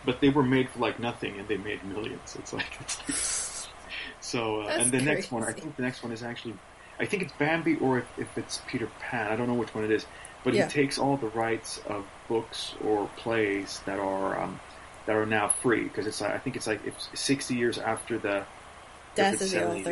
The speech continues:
Speaker 1: years.
Speaker 2: yeah.
Speaker 1: Yeah, something
Speaker 2: Yeah.
Speaker 1: like that. And then, then, uh, then you can do whatever you want with it. So he's just taking these I Ps and just, I mean, just,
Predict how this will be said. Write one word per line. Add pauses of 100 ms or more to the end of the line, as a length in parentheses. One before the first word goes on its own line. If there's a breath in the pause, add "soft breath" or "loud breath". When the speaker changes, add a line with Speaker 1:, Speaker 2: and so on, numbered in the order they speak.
Speaker 1:
years. (120)
Speaker 2:
yeah.
Speaker 1:
Yeah,
something
Speaker 2:
Yeah.
Speaker 1:
like
that. (100)
And
then,
then,
uh,
then
you
can
do
whatever
you
want
with
it.
So
he's
just
taking
these (520)
I
Ps
and
just, (1120)
I
mean, (120)
just,